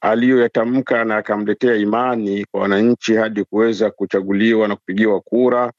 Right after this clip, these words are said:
Hali hii ya kukamatwa mji wa Goma ni hali ambayo inaidhalilisha serikali ya Kongo, kwa sababu vita zimeanza katika miji, eh, jirani mwa mji mkuu wa Go-, wa Goma hadi kuendelea kiasi kwamba hata Goma kuweza kukamatwa na kuuawa,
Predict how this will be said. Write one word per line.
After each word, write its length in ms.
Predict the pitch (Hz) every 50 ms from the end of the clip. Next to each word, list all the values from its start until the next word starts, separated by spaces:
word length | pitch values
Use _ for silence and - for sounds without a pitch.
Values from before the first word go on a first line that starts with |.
| _
Hali 260 | - 117 120 123 120 123
hii 280 | 117 139 143 143 139
ya 100 | 131 120
kukamatwa 460 | 107 110 104 120 117 120 120 117 123
mji 160 | 113 117 104 113
wa 120 | 110 107
Goma 400 | 110 113 123 135 131 120 107 107
ni 100 | 107 104
hali 220 | 107 110 107 104
ambayo 500 | 104 104 107 123 131 127 117 110 107 104
inaidhalilisha 760 | 104 104 98 104 104 101 104 104 110 110 113 131 135 - 127 110
serikali 560 | - 120 104 104 - - 117 110 107 101 95
ya 80 | 98
Kongo, 380 | 92 - - 123 127 127 117 95
kwa 120 | 92 101
sababu 500 | 98 - 107 120 117 117 110 107 107 - - -
vita 380 | 98 98 117 135 131 - 127
zimeanza 640 | 117 104 117 113 113 117 117 120 127 127 123 110 113
katika 340 | - 113 98 - - 113 110
miji, 580 | 117 123 127 123 113 101 104 110 110 110 113 110
eh, 120 | 104 - - - - - - -
jirani 560 | 98 92 107 110 110 120 120 120 117 110 110
mwa 240 | 104 104 104 104 101
mji 220 | 101 110 107 - 104
mkuu 540 | 101 98 - - - 120 120 120 117 113
wa 160 | 110 107 104 104
Go-, 360 | 104 110 117 120 113 107 80 - -
wa 200 | 95 98 98 104
Goma 640 | 101 117 131 143 147 143 143 143 139 139 139 143 _ _
hadi 340 | - 117 127 131 127 123 131
kuendelea 880 | - - 127 123 123 127 123 127 139 156 151 139 123 117 113 117 117 107
kiasi 320 | - - 120 117 - 123
kwamba 500 | - - 131 131 131 127 120 123 120 117
hata 320 | 120 123 - - 123 117
Goma 360 | 113 104 110 123 123 117 117 107
kuweza 400 | - 107 113 120 120 110 117 107
kukamatwa 760 | - 107 - 107 104 107 113 113 117 117 - 123 120 120 120
na 120 | 117 113
kuuawa, 800 | - - - 110 110 113 113 117 120 113 113 113 113 113 110